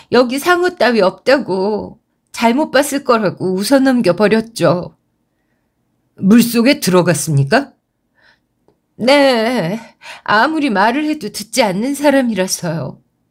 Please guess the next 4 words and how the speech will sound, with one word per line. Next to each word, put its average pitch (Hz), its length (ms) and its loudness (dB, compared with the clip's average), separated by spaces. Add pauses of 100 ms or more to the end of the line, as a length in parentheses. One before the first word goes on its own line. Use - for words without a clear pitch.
(840)
아무 175 360 0
일도 160 280 -2
없었나요? 185 840 0 (4000)
네. 208 420 0